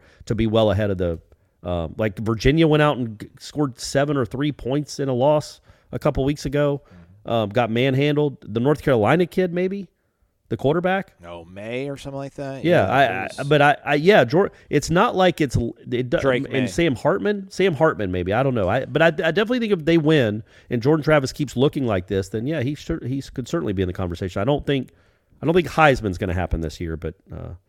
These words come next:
Speaker 1: not with the great Stetson Bennett up in Athens. You're not, you're not unseating that kid.
Speaker 2: Mm. Uh, Grumpy B K, happy three and oh. Uh, I'll let you handle this one, Corey. Uh, if Amari Gaynor returns before Jared Verse, do you see them potentially using him off the edge to get some more speed rush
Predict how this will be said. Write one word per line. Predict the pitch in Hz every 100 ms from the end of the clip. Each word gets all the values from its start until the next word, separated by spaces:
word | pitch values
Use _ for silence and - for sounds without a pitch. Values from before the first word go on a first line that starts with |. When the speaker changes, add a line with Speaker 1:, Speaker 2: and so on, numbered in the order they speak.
| _ _ _
Speaker 1:
not | 151 175
with |
the | 160
great | 165 147
Stetson | - 160 - 120
Bennett | 139 123 - _ -
up | 107
in | 110
Athens. | 113 101 78 - _ -
You're | 107
not, | 120 107
you're | 123
not | 143
unseating | 139 117 151 101
that | 113 113
kid. | - 71 80 _ _
Speaker 2:
Mm. | 87 - - _ _ _ -
Uh, | 135
Grumpy | 175 190 185
B | 175 175
K, | 156 190 202 196 196 190 180 151 _ _ _ _ _
happy | - 143 151 147
three | - 165 151
and | 135
oh. | 147 156 156 156 151 135 _ _ _ _ _
Uh, | _ _ - _ _ _ -
I'll | 123
let | 120
you | 113
handle | 117 104
this | 107 -
one, | 95 82 90
Corey. | 87 82 82
Uh, | 120 113
if | 135
Amari | 156 170
Gaynor | 147 156 156 147
returns | 131 151 147
before | 120 - 143
Jared | 131 143 131
Verse, | 110 131 131 -
do | - 123
you |
see | 117 143
them | 120
potentially | 117 117 123 117 120
using | 110 117
him | 113
off | 107
the | - 113
edge | 107
to | 110
get | 113 110
some | - 107
more | 107 104
speed | - - 110
rush | 98 98 95